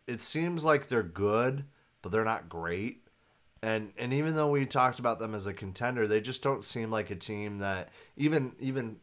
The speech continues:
you know, last week before, before this huge slide, it didn't seem like a team that I thought was going to go to the N B A Finals. I felt like they needed the bubble. Like, they're, they were one of those teams that needed the bubble. I, I think the Phoenix Suns needed the bubble.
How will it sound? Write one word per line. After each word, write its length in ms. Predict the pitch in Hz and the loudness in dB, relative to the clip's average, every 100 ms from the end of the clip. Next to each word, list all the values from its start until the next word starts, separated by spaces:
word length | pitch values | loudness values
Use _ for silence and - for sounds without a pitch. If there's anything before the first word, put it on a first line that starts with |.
| _ _ - | _ _ -4
you 140 | 120 | -2
know, 140 | 104 | 0
last 380 | 107 123 143 - | 2 4 4 2
week 240 | 175 170 - | -2 -2 -2
before, 360 | 139 143 135 | -4 0 0
before 300 | - 117 135 | -2 -2 0
this 200 | 123 113 | 0 -2
huge 280 | - 131 - | -2 -2 -2
slide, 480 | - 123 113 90 82 - - _ - | 0 4 4 4 -2 -12 -20 _ -8
it 120 | 113 | -2
didn't 300 | 143 156 139 | 0 0 0
seem 320 | - 147 143 | 2 2 2
like 180 | 139 131 | 0 0
a 40 | |
team 280 | 127 127 120 | -4 -4 -2
that 120 | 110 | 2
I 80 | 104 | 2
thought 500 | 101 117 104 101 - - - - - | 2 4 6 4 0 -10 -20 -20 -2
was 180 | 110 98 | 0 2
going 600 | 113 110 117 113 110 98 - _ _ - | 4 4 4 0 -4 -8 -14 _ _ -8
to 800 | - 110 107 107 101 98 101 - - | -4 0 0 0 0 -2 -4 -6 -14
go 200 | - 113 | 2 2
to 60 | 113 | 4
the 140 | 110 | 2
N 80 | 104 | -2
B 100 | 104 | -2
A 80 | 98 | -4
Finals. 340 | - 110 101 | 0 0 0
I 140 | 95 110 | -2 -6
felt 260 | - 135 | 0 0
like 260 | 131 127 - | 2 -2 0
they 180 | 117 117 | -2 0
needed 360 | 117 123 131 | -2 -2 -2
the 100 | 113 | -2
bubble. 440 | 95 107 139 95 - _ _ _ | 2 2 2 -2 -8 _ _ _
Like, 220 | 117 110 | 0 0
they're, 240 | 123 131 123 | 4 4 4
they 140 | 127 | 4
were 220 | 143 156 147 | 6 8 8
one 180 | 135 139 | 6 4
of 60 | |
those 220 | 135 131 | 4 2
teams 340 | - 139 127 107 | 0 -2 -2 2
that 180 | 117 104 | 0 0
needed 300 | 110 117 107 | -2 -2 0
the 100 | 107 | 2
bubble. 300 | 117 101 92 | 2 2 0
I, 200 | 98 - | -2 -4
I 120 | 104 | -4
think 200 | 104 131 | -2 -2
the 100 | 143 | 0
Phoenix 380 | 131 120 123 120 | 0 0 -2 -2
Suns 320 | - 139 147 | 0 0 0
needed 220 | 113 101 92 | -2 -2 -2
the 100 | 92 | -2
bubble. 360 | 92 82 78 | -2 -4 -10